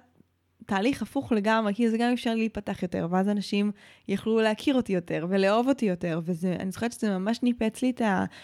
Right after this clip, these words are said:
את התדמית הזו, ברמה רגע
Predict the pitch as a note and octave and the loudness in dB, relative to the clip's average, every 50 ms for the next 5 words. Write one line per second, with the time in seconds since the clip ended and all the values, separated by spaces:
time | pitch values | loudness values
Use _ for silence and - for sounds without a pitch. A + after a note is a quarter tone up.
0 | - - - - _ - G3 F#3+ - G3+ G3 F#3+ G#3 A3+ C4+ C#4 - E4 C#4 A#3+ | -20 -20 -20 -14 _ -4 -2 0 2 2 2 2 2 2 0 0 0 0 0 0
1 | A#3+ A#3+ B3 B3+ - - F3 F3 F#3+ F3 F3 F3 F#3 G#3 A3+ A#3+ A#3 A3 G#3 G3 | 0 0 -2 -2 -6 -6 -4 -2 -2 0 0 0 0 0 0 0 0 0 0 0
2 | F#3 F3 E3 | 0 0 -2